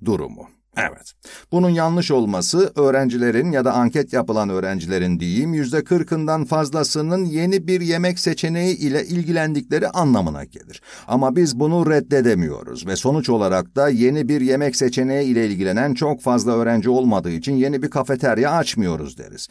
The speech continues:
Ancak yeni bir yemek seçeneği ile ilgilenen sayı aslında fazla olduğu için muhtemelen kafeteryada yer kalmayacaktır. Peki, seçeneklere bakalım.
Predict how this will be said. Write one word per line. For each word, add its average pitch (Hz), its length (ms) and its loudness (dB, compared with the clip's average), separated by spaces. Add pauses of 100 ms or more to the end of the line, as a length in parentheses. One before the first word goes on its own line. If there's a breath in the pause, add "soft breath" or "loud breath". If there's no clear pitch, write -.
(160 loud breath)
Ancak 113 540 0
yeni 151 460 0
bir 175 140 2
yemek 151 360 -2
seçeneği 147 580 0
ile 156 140 2
ilgilenen 117 440 2
sayı 117 380 2
aslında 139 440 -2
fazla 127 300 0
olduğu 127 320 0
için 131 200 -4
muhtemelen 127 760 0
kafeteryada 113 960 0 (300 loud breath)
yer 247 260 0
kalmayacaktır. 90 920 -4
Peki, 95 360 -2
seçeneklere 120 680 0
bakalım. 101 520 0